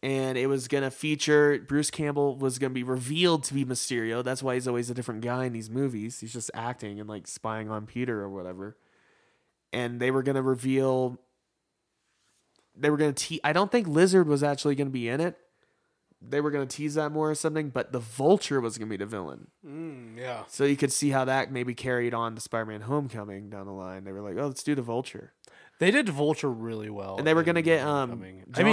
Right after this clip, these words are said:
Speaker 2: mean,
Speaker 1: Malkovich, I think,
Speaker 2: Ooh.
Speaker 1: to be the Vulture.
Speaker 2: He could have been good. Um, I mean, Michael Keaton was
Speaker 1: No, but he
Speaker 2: perfect.
Speaker 1: would have been a more comic book one, like a real old man, bald hair.
Speaker 2: Yeah. No, John
Speaker 1: I mean, just
Speaker 2: Malkovich
Speaker 1: bald.
Speaker 2: would have been a really good, like,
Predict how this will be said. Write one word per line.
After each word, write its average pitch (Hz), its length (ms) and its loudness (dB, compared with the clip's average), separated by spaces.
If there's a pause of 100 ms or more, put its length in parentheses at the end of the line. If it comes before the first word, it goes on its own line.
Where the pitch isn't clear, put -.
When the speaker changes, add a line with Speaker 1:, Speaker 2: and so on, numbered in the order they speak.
Speaker 2:
mean, 143 80 0
Speaker 1:
Malkovich, 185 600 -2
I 220 80 -2
think, 240 380 -10 (320)
Speaker 2:
Ooh. 120 840 -2 (140)
Speaker 1:
to 131 100 -8
be 131 100 2
the 117 100 -2
Vulture. 110 480 -4 (180)
Speaker 2:
He 262 340 -4
could 302 160 -2
have 330 80 -4
been 302 160 0
good. 285 400 6 (560)
Um, 151 420 2
I 185 100 12
mean, 196 140 10
Michael 208 300 8
Keaton 117 440 -6
was 101 280 -8
Speaker 1:
No, 180 140 10
but 170 120 6
he 175 120 8
Speaker 2:
perfect. 202 80 8
Speaker 1:
would 170 140 12
have 180 60 8
been 156 140 10
a 143 40 4
more 139 180 6
comic 131 400 4
book 120 180 6
one, 120 220 4
like 113 160 2
a 123 60 2
real 135 280 0
old 120 380 -2
man, 120 500 -2
bald 120 380 0
hair. 120 400 -2
Speaker 2:
Yeah. 123 100 -18
No, 147 460 2
John 156 140 2
Speaker 1:
I - 40 6
mean, 190 80 4
just 180 140 6
Speaker 2:
Malkovich 127 100 4
Speaker 1:
bald. 110 160 2
Speaker 2:
would 143 100 2
have 135 80 -4
been 135 140 -2
a 131 60 -2
really 127 260 -2
good, 123 240 -2
like, 117 280 -4